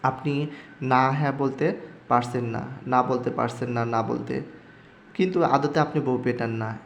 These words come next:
এটা আপনার নীতিবিরুদ্ধ। এমত অবস্থা আপনাকে এরকম প্রশ্ন করাই উচিত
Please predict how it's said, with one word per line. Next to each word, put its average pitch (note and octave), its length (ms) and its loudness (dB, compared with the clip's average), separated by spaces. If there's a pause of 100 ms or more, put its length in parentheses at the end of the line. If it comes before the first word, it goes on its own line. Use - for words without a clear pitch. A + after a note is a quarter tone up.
এটা C#3+ 220 2
আপনার C3+ 320 -2
নীতিবিরুদ্ধ। B2+ 600 -4 (360)
এমত C#3+ 260 0
অবস্থা C#3 260 0
আপনাকে C3+ 340 -2
এরকম B2 420 0 (440)
প্রশ্ন C#3+ 280 0
করাই A#2 240 2
উচিত A2+ 240 -4